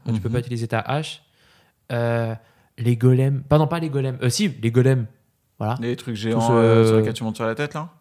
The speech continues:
Speaker 1: Euh, non, non, non, non. Les gole-, les golems de, de, de, de pierre. Tu sais, euh, tu, tu sais, tu les tapes et t'as des, comment, t'as des morceaux qui s'en vont d'eux, tu dois les jeter
Speaker 2: Ah,
Speaker 1: sur eux.
Speaker 2: oui, oui, oui, oui, effectivement.
Speaker 1: Donc les golems,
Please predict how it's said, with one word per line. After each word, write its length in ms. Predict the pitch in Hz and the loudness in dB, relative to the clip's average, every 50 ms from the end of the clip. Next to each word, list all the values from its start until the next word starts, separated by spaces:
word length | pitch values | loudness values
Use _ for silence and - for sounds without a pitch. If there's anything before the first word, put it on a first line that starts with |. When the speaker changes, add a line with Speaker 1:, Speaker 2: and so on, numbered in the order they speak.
| _ _ | _ _
Speaker 1:
Euh, 400 | - 113 113 113 113 113 113 113 - - | 0 2 2 2 2 2 0 0 0 2
non, 100 | 147 180 | 4 4
non, 120 | 208 220 | 6 6
non, 40 | 214 | 4
non. 200 | 214 214 220 208 - - _ _ - - _ _ _ - | 4 2 0 0 -4 -8 _ _ -18 -18 _ _ _ -4
Les 160 | 117 120 127 | -2 -2 -2
gole-, 320 | 127 123 143 147 147 - - | 2 4 4 4 4 2 0
les 140 | 123 127 127 | 0 0 2
golems 320 | 127 139 143 156 156 143 | 2 2 2 2 0 0
de, 100 | 131 127 | -2 -2
de, 380 | 123 123 127 123 123 120 120 117 | -2 -4 -4 -2 -2 -2 -4 -4
de, 140 | 117 120 120 | -4 -6 -4
de 100 | 117 123 | -4 -4
pierre. 300 | 123 - 156 156 - - _ _ _ _ _ _ _ _ _ _ _ | -6 -6 -8 -10 -10 -14 _ _ _ _ _ _ _ _ _ _ _
Tu 140 | _ - 131 | _ -4 -4
sais, 200 | - - 165 175 | -2 0 0 2
euh, 260 | 175 160 143 135 127 | 4 4 6 6 4
tu, 220 | 127 - - 135 127 | 4 2 0 -2 -2
tu 60 | 123 | 0
sais, 100 | - 170 | -2 -2
tu 120 | 160 - | -2 2
les 140 | 147 131 127 | 2 2 2
tapes 320 | 123 - 160 170 180 175 143 | 4 4 2 2 2 2 -2
et 80 | 127 123 | -4 -2
t'as 100 | 127 123 | -2 -2
des, 360 | 120 127 127 123 123 120 120 - | 0 0 0 0 0 -2 -4 -4
comment, 180 | - 127 131 | -6 -4 -4
t'as 140 | 127 - 135 | -4 -4 0
des 100 | 123 131 | 0 2
morceaux 380 | 131 139 147 127 - - - 175 | 2 2 0 -2 -4 -6 -6 -6
qui 160 | - - 135 | -6 -8 -10
s'en 260 | - - - 143 139 | -8 -6 -4 -4 -2
vont 200 | 135 131 147 143 | -2 -2 -2 -2
d'eux, 180 | 135 143 165 180 | -2 -2 -4 -4
tu 100 | 175 151 | -4 -4
dois 140 | 127 127 | -4 0
les 120 | 123 131 123 | 2 2 2
jeter 140 | 117 131 135 | 2 2 4
Speaker 2:
Ah, 460 | 139 143 147 143 147 147 143 139 135 131 | 6 6 8 8 8 6 6 6 4 4
Speaker 1:
sur 80 | 120 113 | 2 0
eux. 40 | |
Speaker 2:
oui, 420 | 117 117 113 107 101 - - - - 123 | -2 -4 -6 -6 -8 -10 -14 -16 -12 -12
oui, 200 | 110 107 101 98 | -10 -10 -10 -10
oui, 120 | 95 98 101 107 | -10 -10 -10 -10
oui, 140 | 104 95 104 113 | -12 -12 -12 -14
effectivement. 400 | - 104 113 - - - - - - | -12 -12 -12 -14 -14 -14 -16 -8 -6
Speaker 1:
Donc 140 | - 127 123 | -4 -2 0
les 80 | 139 139 | 0 2
golems, 420 | 135 147 143 143 143 135 120 110 | 2 4 4 4 2 2 0 -2